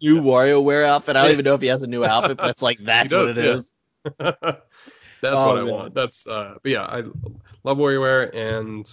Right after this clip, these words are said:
Speaker 2: so excited 'cause I love
Speaker 1: So
Speaker 2: chaos, and that game is pure chaos. Yeah.
Speaker 1: Un-, undoubtedly. So the last thing I wanted to say quick before we get into Metroid, which we've hinted at a lot, uh, Mario Golf Super Rush. Um,
Speaker 2: Yes.
Speaker 1: I don't know why.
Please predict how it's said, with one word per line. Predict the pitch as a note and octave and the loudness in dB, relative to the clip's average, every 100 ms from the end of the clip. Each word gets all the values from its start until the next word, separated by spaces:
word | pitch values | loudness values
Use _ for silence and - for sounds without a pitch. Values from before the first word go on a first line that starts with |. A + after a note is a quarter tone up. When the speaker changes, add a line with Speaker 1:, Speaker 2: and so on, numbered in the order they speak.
| - _ _ _ _ | -20 _ _ _ _
Speaker 2:
so | - C#3+ | -4 -2
excited | A2+ - G#2 F#2+ _ - | -2 -4 -12 -12 _ -8
'cause | B2+ | -4
I | A2+ B2 | -2 0
love | A#2 | -2
Speaker 1:
So | A2 G#2+ | -4 -8
Speaker 2:
chaos, | G2 F#2+ - - - | -8 -10 -12 -18 -12
and | A2+ | -10
that | G#2+ | -10
game | G#2 G#2 | -12 -14
is | F#2+ | -18
pure | _ - A2 F#2+ | _ -8 -8 -6
chaos. | G#2 G2 - - _ | -8 -8 -14 -20 _
Yeah. | - - _ - | -20 -20 _ -8
Speaker 1:
Un-, | B2 B2 G#2+ C3+ | -8 -6 -10 -6
undoubtedly. | C3+ B2+ F#3+ D#3 G2+ G2+ _ D3 | -6 -4 -4 -4 -10 -18 _ 0
So | G3+ | 2
the | G3+ | 4
last | G3+ A3 | 2 0
thing | A3+ | -2
I | A3+ | -2
wanted | G#3 F3+ | -2 -4
to | |
say | - F#3 E3+ D#3 C3+ D3 B2 | 0 4 4 2 -6 -12 -18
quick | - E3 - _ _ _ _ B2 | -4 -4 -4 _ _ _ _ -20
before | B2 B2+ C#3 C3 | -18 -4 -2 0
we | B2+ | -2
get | A#2+ | -4
into | A#2 | -4
Metroid, | B2+ B2 B2+ A#2+ A2+ G2+ - - | -4 -2 -2 0 -2 -6 -18 -14
which | A2 | -12
we've | A2 D#2+ _ | -12 -18 _
hinted | C3 B2 A2+ G#2+ | -12 -10 -4 0
at | G#2+ | 2
a | G#2 | 2
lot, | G2+ G#2 - - - | 0 0 -8 -20 -2
uh, | B2 C3+ C3+ | 4 4 4
Mario | D3 E3+ F3+ | 4 4 4
Golf | C#3+ D3+ C#3+ | 4 2 2
Super | - C#3 B2 | -2 -6 -2
Rush. | A2 F#2+ - - _ _ _ _ | -4 -4 -12 -18 _ _ _ _
Um, | B2 C3 C3 C3 _ | 0 0 0 -6 _
Speaker 2:
Yes. | - _ - A#2 | -20 _ -14 -6
Speaker 1:
I | G3 | -4
don't | B3+ | 0
know | C#4 | -2
why. | G3 A3+ G#2 G#2 D#3 F#3 | -2 -4 -2 -2 -4 -6